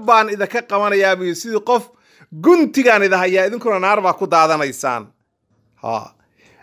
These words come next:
Ayaa Allah wuxuu yidhi, "فإن تولوا، hadday jeensadaan marka.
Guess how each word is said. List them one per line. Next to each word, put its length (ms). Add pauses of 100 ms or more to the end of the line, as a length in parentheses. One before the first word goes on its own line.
(200)
Ayaa 260
Allah 220
wuxuu 180
yidhi, 160
"فإن 400
تولوا، 540
hadday 200
jeensadaan 500
marka. 280